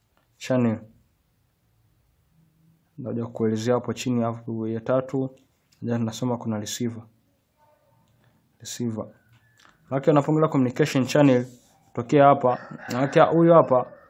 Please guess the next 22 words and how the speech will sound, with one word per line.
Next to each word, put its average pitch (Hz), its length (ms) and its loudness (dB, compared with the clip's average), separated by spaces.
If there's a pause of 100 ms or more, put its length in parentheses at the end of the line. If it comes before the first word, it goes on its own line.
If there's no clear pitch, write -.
(540)
ndio 117 160 -6
tunaweza 127 260 -4
kusema 131 560 0 (500)
kwamba 123 500 2 (380)
ni 117 80 -6
transmitter. 117 840 -2 (1200)
Transmitter. 131 840 -4 (640)
Afu 131 240 -2
hii 160 100 6
hapa 160 280 6
yote 139 300 2
hii, 113 140 -4
kutokea - 480 -4
hapa, 131 340 0
ina, 131 280 -2
ina, 131 220 -4
kuanzia 123 420 -2
hapa, 120 200 0 (380)
hii 143 120 4
ni 131 100 6
antenna 123 380 0
propagation 113 720 -6